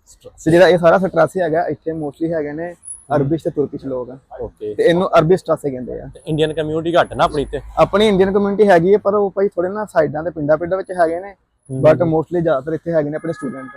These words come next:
Speaker 1: ਤੇ ਸੁਪਰਮਾਰਕੀਟ ਹੈ ਇਹ ਵਾਲੇ?
Speaker 2: ਇਹ ਦੁਕਾਨਾਂ ਜਿੱਦਾਂ ਨਹੀਂ ਆਪਣੇ
Speaker 1: ਅੱਛਾ,
Speaker 2: ਇੱਥੇ ਨੇ,
Speaker 1: ਅੱਛਾ।
Speaker 2: ਜਿੱਦਾਂ ਆਪਣੇ ਇੱਥੇ ਕਰਿਆਨਾ ਨਹੀਂ ਹੁੰਦਾ?
Speaker 1: ਹੂੰ, ਹੂੰ, ਹੂੰ। ਇੱਦਾਂ, ਉੱਦਾਂ ਸ਼ਾਪਸ ਆ ਨਾ ਇਹ ਸਾਰੀਆਂ।
Speaker 2: ਜਿੱਦਾਂ ਆਪਣੇ
Speaker 1: ਆਹ
Speaker 2: ਇੰਡੀਆ 'ਚ
Speaker 1: ਡੋਨਰ
Speaker 2: ਕਹਿੰਦੇ
Speaker 1: 버ਗਰ
Speaker 2: ਆ,
Speaker 1: ਵਾਲਾ ਨਾ?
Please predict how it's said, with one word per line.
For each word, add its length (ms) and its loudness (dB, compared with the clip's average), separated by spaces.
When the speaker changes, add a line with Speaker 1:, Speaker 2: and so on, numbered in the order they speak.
Speaker 1:
ਤੇ 60 -12
ਸੁਪਰਮਾਰਕੀਟ 580 -8
ਹੈ 60 -6
ਇਹ 120 -2
ਵਾਲੇ? 200 -8
Speaker 2:
ਇਹ 120 -6
ਦੁਕਾਨਾਂ 380 -8
ਜਿੱਦਾਂ 180 -10
ਨਹੀਂ 100 -10
ਆਪਣੇ 200 -10
Speaker 1:
ਅੱਛਾ, 140 -12
Speaker 2:
ਇੱਥੇ 100 -8
ਨੇ, 80 -12
Speaker 1:
ਅੱਛਾ। 140 -16
Speaker 2:
ਜਿੱਦਾਂ 180 -4
ਆਪਣੇ 60 -8
ਇੱਥੇ 100 -8
ਕਰਿਆਨਾ 260 -8
ਨਹੀਂ 120 -8
ਹੁੰਦਾ? 160 -8
Speaker 1:
ਹੂੰ, 240 -2
ਹੂੰ, 160 -2
ਹੂੰ। 200 -6
ਇੱਦਾਂ, 220 -2
ਉੱਦਾਂ 220 -4
ਸ਼ਾਪਸ 300 -6
ਆ 40 -6
ਨਾ 80 -6
ਇਹ 60 -6
ਸਾਰੀਆਂ। 240 -6
Speaker 2:
ਜਿੱਦਾਂ 180 -2
ਆਪਣੇ 420 -2
Speaker 1:
ਆਹ 60 -4
Speaker 2:
ਇੰਡੀਆ 180 2
'ਚ 40 -2
Speaker 1:
ਡੋਨਰ 160 -2
Speaker 2:
ਕਹਿੰਦੇ 180 -2
Speaker 1:
버ਗਰ 100 -2
Speaker 2:
ਆ, 40 -2
Speaker 1:
ਵਾਲਾ 160 -2
ਨਾ? 80 -8